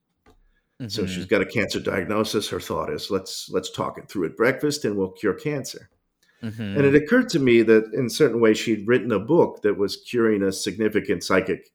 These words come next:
Speaker 1: cancer already. So it wasn't that implausible. It was sort of, it was like talking with a pre-Socratic, uh, you know, "What is cancer? How does it work?
Speaker 2: Mm-hmm.
Speaker 1: How are we going to defeat it?" sort of thing. But this is the way the book takes up. And I think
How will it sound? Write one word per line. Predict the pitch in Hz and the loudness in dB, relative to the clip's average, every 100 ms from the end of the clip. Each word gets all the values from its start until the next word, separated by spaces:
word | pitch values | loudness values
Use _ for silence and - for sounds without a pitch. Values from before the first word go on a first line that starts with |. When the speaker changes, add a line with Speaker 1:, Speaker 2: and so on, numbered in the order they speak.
| - | -12
Speaker 1:
cancer | 87 73 - - - _ _ _ _ _ _ - | -10 -10 -16 -20 -20 _ _ _ _ _ _ 0
already. | 101 101 113 110 85 - _ | 4 8 10 8 4 -8 _
So | - 135 | -2 2
it | 135 | 4
wasn't | 135 170 165 147 | 6 6 4 4
that | 139 135 - | 4 4 0
implausible. | 139 131 - 156 139 90 85 | -4 -2 4 6 6 4 -2
It | 85 | -2
was | 90 - | -4 -6
sort | 98 | -8
of, | 98 - | -8 -6
it | 147 | -2
was | 127 | 2
like | 131 147 | 6 6
talking | 135 117 107 | 6 2 4
with | 98 | 0
a | 92 | -2
pre-Socratic, | - 104 107 107 110 110 92 85 | -2 0 0 0 0 2 0 -2
uh, | 101 - _ | -6 -8 _
you | 117 | -12
know, | 101 _ - | -12 _ -8
"What | 101 107 | 4 6
is | 113 113 | 6 4
cancer? | 117 101 98 98 85 | 2 2 2 0 2
How | 104 | 2
does | 95 98 | 2 0
it | 98 | -2
work? | 95 92 98 - _ - - | 2 2 0 -6 _ -20 -12
Speaker 2:
Mm-hmm. | 107 104 | -12 -6
Speaker 1:
How | 98 95 | 0 2
are | |
we | 92 | 2
going | 95 90 | 0 -2
to | 90 | -4
defeat | 92 - 107 95 | -6 -4 0 2
it?" | 78 - | 0 -4
sort | - 107 | -12 -10
of | 92 | -10
thing. | - 101 - _ _ _ _ _ | -14 -18 -18 _ _ _ _ _
But | - 113 | -8 -4
this | 143 135 | -2 -2
is | 127 - | -4 0
the | 117 | 4
way | 110 104 | 6 4
the | 101 | 2
book | 98 120 - | -2 -8 -8
takes | - 87 - | -10 -10 -8
up. | 87 - | -12 -10
And | 104 | -10
I | 101 | -8
think | - 107 - | -6 -6 -8